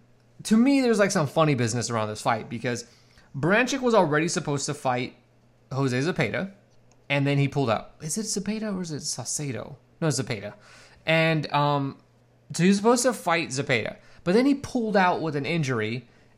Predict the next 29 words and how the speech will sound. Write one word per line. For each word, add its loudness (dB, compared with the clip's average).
and 2
that 4
fight 2
got, -6
got -2
canceled, 2
and -6
Jose -2
Zepeda -2
wound -2
up -2
fighting, -4
like, -10
Kendo -6
Castaneda -4
or -8
something -10
like -10
that. -8
So 2
when 2
Baranchyk 0
pulled 2
out 4
of -4
that -6
fight, -4
very 0
s-, -6